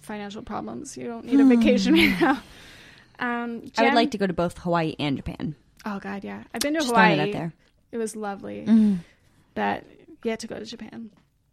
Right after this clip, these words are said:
Speaker 1: Jan was happy to have some time, and she was hoping to bring some romance back in, but Marvin kind of ruined things by, again, commenting that he loved her, but he wasn't in love at the moment with her. And this time he cited changes in her personality and, of course, appearance as the reason, bringing on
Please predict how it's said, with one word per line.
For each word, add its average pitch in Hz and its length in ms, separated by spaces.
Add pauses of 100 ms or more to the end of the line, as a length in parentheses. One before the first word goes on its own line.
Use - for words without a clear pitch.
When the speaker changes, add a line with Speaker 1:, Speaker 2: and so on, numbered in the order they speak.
(540)
Speaker 1:
Jan 277 260
was 311 140
happy 247 380
to 247 40
have 233 140
some 240 140
time, 226 400
and 294 120
she 269 120
was 240 100
hoping 233 240
to 226 80
bring 214 220
some 214 200
romance 214 420
back 233 300
in, 247 260
but 240 180
Marvin 226 360
kind 226 200
of 208 80
ruined 208 320
things 208 300
by, 208 120
again, 208 380
commenting 277 600
that 240 180
he 240 120
loved 226 320
her, 247 140
but 233 140
he 214 120
wasn't 214 360
in 214 100
love 220 340
at 208 140
the 220 40
moment 214 380
with 208 160
her. 214 340 (840)
And 247 380 (100)
this 277 140
time 359 180
he 359 60
cited 269 340
changes 240 360
in 240 100
her 220 100
personality 220 920
and, 214 200
of - 100
course, 208 240
appearance 208 540
as 220 140
the 220 120
reason, 247 480
bringing 220 340
on 208 260